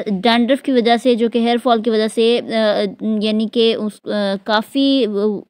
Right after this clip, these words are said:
यानी ज़ख्म हो गए हैं तो उनको भी हील करेगा, ठीक है जी।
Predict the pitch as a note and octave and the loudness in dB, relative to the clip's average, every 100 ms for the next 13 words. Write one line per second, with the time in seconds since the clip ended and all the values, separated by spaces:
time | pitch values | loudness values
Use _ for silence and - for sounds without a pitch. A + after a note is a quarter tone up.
0 | G3 G#3 G#3+ G#3 A3 C#4+ C#4 B3 G3+ A3 | -6 -2 -2 -2 -2 2 2 2 0 -2
1 | G#3+ A3 G#3 F#3+ G3+ G#3 A3 E3 E3+ D#3 | -2 -2 -4 -4 -4 -2 -2 -2 -6 -8
2 | D3 - - _ _ _ - A3 A#3+ A#3 | -10 -12 -16 _ _ _ -10 -4 -2 -2